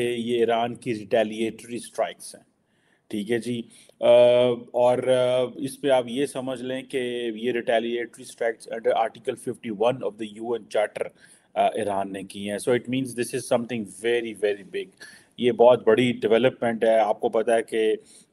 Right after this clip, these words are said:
ये first time in the history, ईरान की history में और Israel की हिस्ट्री में पहली दफ़ा ऐसे हुआ है कि इस तरह की चीज़ें जो हुई, जो है, वो हुई हैं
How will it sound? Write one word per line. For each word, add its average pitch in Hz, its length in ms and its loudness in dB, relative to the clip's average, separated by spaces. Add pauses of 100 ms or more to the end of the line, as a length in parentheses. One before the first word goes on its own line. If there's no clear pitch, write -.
ये 117 140 -4
first 175 400 0
time 95 300 -6 (180)
in 113 60 -6
the 107 160 -2 (120)
history, 127 380 -8 (920)
ईरान 135 460 6
की 127 360 -8
history 120 380 -8
में 131 140 -6
और 123 160 2
Israel 127 420 -2
की 117 140 -8
हिस्ट्री 110 320 -8
में 117 240 -8 (500)
पहली 147 300 4
दफ़ा 131 300 4
ऐसे 101 240 -4
हुआ 95 300 -10
है 78 80 -12 (380)
कि 135 60 -2
इस 117 220 -4
तरह 127 180 4
की 120 160 -6 (160)
चीज़ें 104 260 -6
जो 98 200 -4
हुई, 101 280 -10 (120)
जो 104 160 -2
है, 95 100 -6
वो 98 180 -6
हुई 104 220 -4
हैं 110 180 -2